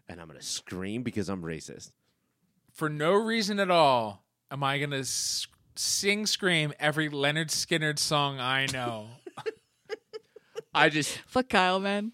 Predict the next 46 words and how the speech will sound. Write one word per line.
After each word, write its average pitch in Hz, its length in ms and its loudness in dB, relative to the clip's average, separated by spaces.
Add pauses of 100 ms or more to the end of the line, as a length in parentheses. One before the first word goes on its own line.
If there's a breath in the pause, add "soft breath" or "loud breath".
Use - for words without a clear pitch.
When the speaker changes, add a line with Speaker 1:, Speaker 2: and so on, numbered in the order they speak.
(160)
Speaker 1:
This - 200 6
is 185 100 4
the, 208 160 0
this 156 260 6
is 196 80 -4
the 202 80 8
connection, 156 460 0
though, 87 160 0
is, 90 200 -4
like, 113 200 -2
they're 139 120 4
so, 165 440 6
uh, 120 720 0 (760)
adult 123 500 -2
and 95 120 -14
talented, 95 640 -6
you 95 100 -10
know? 90 200 -4
Like, 101 120 -6
they're 107 120 -2
so 127 160 0
good 107 120 -4
Speaker 3:
Mm-hmm. 110 180 2
Speaker 1:
at 107 60 -4
their 110 120 -2
jobs 95 420 -2
that, 101 160 -4
like, 101 220 -6
th-, 95 120 -14
Speaker 2:
These 139 120 -4
Speaker 1:
th- 131 100 0
Speaker 2:
actors? 156 400 -4 (500 soft breath)
Speaker 1:
Uh, 104 340 -4
no, 151 280 8
these 135 180 0
characters 110 440 -2
are 110 80 -6
clearly 151 500 -2
Speaker 2:
Oh. 120 60 -6
Speaker 1:
going 120 220 2
to 104 60 -4
screw. 120 440 -2
They're 82 120 -6
gonna 85 140 -6
be 85 100 -4
like, 78 200 -6